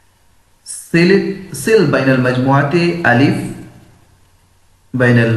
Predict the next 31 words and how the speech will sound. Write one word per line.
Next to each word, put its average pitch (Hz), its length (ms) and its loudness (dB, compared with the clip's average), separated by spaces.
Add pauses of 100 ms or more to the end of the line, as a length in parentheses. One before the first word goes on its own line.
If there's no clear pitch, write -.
মাজমাত 120 560 0 (100)
আলিফ 127 360 2 (340)
ওয়া 120 280 2
বা 120 260 0 (760)
লিয়াকুন 120 380 2
আল 135 140 0
মা'না 143 260 0 (100)
তাম। 101 180 0 (340)
এখানে 156 260 0 (480)
হচ্ছে 135 300 -2
ডান 123 240 2 (120)
বাম 135 200 2
মিলানো, 104 320 -2 (720)
ডান 120 200 2 (340)
অংশ 131 260 -2
বাম 135 320 0
অংশের 120 200 0
সাথে - 260 -4 (260)
মিলিয়ে 127 340 2
একটা 135 260 0 (260)
পূর্ণাঙ্গ 117 340 0
বাক্য 107 300 -2
তৈরি 107 240 -6
করা। 101 180 -6 (600)
তাহলে 135 160 0 (120)
এই 226 200 2
সবগুলো 160 500 -2
থেকে 180 220 -4
তোমাকে 143 360 0 (420)
তিনটে 180 280 2
প্রশ্নের 127 380 -2